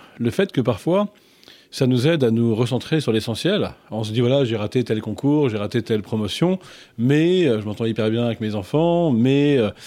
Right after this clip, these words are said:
j'ai des belles histoires d'amitié, mais je suis amoureux. Et finalement, on, on, on oublie l'essentiel parce qu'on poursuit des lièvres qui, qui, au fond, nous aveuglent et qui nous divertissent, quoi. Donc ça, ça, c'est la deuxième raison.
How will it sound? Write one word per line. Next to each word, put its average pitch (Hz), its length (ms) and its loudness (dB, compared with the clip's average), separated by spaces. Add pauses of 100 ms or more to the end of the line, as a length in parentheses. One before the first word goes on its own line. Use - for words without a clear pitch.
(300)
j'ai 117 200 2
des 110 80 2
belles 113 160 2
histoires 107 260 0
d'amitié, 104 500 2
mais 131 140 4
je 131 60 0
suis - 140 -4
amoureux. 120 360 0
Et 127 120 2
finalement, 156 320 0
on, 123 280 0
on, 120 120 -8
on 123 220 0
oublie 135 240 2
l'essentiel 135 600 0 (420)
parce 110 180 -2
qu'on 120 120 0
poursuit 113 320 -2
des 123 120 4
lièvres 135 460 2
qui, 104 260 -2
qui, - 120 -4
au 107 60 0
fond, 135 220 0
nous 117 180 2
aveuglent 135 360 2
et 113 60 0
qui 101 100 -6
nous 110 100 -2
divertissent, 123 480 0
quoi. 90 180 -8 (400)
Donc 120 120 0
ça, 185 100 4
ça, 123 160 2
c'est 123 120 0
la 113 60 2
deuxième 110 280 0
raison. 135 280 2